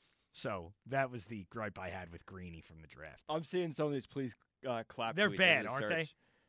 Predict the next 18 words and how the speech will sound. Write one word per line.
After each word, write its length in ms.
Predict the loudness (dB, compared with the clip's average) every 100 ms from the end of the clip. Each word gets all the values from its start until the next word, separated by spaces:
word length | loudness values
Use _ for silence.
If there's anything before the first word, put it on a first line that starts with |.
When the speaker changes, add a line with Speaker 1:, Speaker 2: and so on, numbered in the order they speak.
| _ -2
Speaker 2:
Um, 600 | 2 2 2 0 -4 -10 _ 4
yeah, 180 | 8
I 40 | 8
mean, 180 | 6 0
uh, 80 | 0
"I 300 | 0 0 -2
just 120 | 0
paid 160 | 4 6
off 200 | 6 4
my 80 |
student 340 | -2 0 -2 0
loan. 380 | -2 -2 -2 -8 -16 -6
Please 300 | -2 -2 -2
clap." 340 | 0 0 0
Speaker 1:
Yes. 400 | 4 6 6 2 2
Speaker 2:
"We 100 | 4
worked 300 | 4 2 2
out. 300 | 2 2